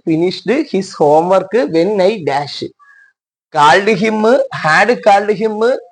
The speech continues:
call him, have called him. ഐക്ക് ശേഷം എന്ത് വരും എന്നാണ് ചോദിക്കുക. അപ്പൊ ശ്രദ്ധിക്കുക, ഹാഡ് ഫിനിഷ്ഡ് ഇവിടെ കിടപ്പുണ്ട്. അതായത് the boy had finished his homework when I, ഞാൻ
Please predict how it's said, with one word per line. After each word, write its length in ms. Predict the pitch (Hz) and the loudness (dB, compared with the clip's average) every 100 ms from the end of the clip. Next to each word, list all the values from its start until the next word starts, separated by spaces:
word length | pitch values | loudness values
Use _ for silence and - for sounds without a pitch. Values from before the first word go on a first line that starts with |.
| _ - - - | _ -20 -10 0
call 200 | 180 226 254 | 2 2 0
him, 160 | 247 226 220 262 - - 156 | -4 -2 0 0 -4 -10 -2
have 300 | 180 208 254 440 - _ _ _ - | 2 2 2 -2 -6 _ _ _ -4
called 240 | 180 190 165 | -2 -2 -2
him. 300 | 139 117 107 143 | -4 -8 -6 0
ഐക്ക് 180 | 170 185 | 0 2
ശേഷം 300 | 220 190 214 | 2 2 0
എന്ത് 220 | 208 214 | 2 2
വരും 160 | 202 | 2
എന്നാണ് 200 | 196 196 | 2 0
ചോദിക്കുക. 260 | 180 156 139 | 0 0 0
അപ്പൊ 140 | 143 | -2
ശ്രദ്ധിക്കുക, 540 | 180 190 208 202 180 196 - _ _ _ _ _ _ _ _ _ _ _ - - - _ _ - | 0 -2 -2 2 2 2 -6 _ _ _ _ _ _ _ _ _ _ _ -20 -20 -20 _ _ -6
ഹാഡ് 380 | 185 190 254 320 | 0 2 4 4
ഫിനിഷ്ഡ് 360 | 233 233 220 196 | 4 2 2 2
ഇവിടെ 180 | 175 175 | 2 2
കിടപ്പുണ്ട്. 420 | 165 143 143 120 - - _ _ - | 0 0 -2 -4 -10 -20 _ _ -8
അതായത് 180 | 190 233 | -6 0
the 160 | 202 | 0
boy 240 | 185 165 214 | 2 4 4
had 380 | 226 180 160 190 214 | 2 4 4 4 0
finished 280 | 170 185 - 196 | -2 -4 -4 -4
his 100 | 190 - | -4 0
homework 540 | 151 151 220 - - | 0 2 0 -4 0
when 140 | 165 190 208 190 | 2 2 2 0
I, 100 | 226 - - - - | 0 -8 -16 -16 -6
ഞാൻ 520 | 165 170 202 285 330 | -2 2 2 2 0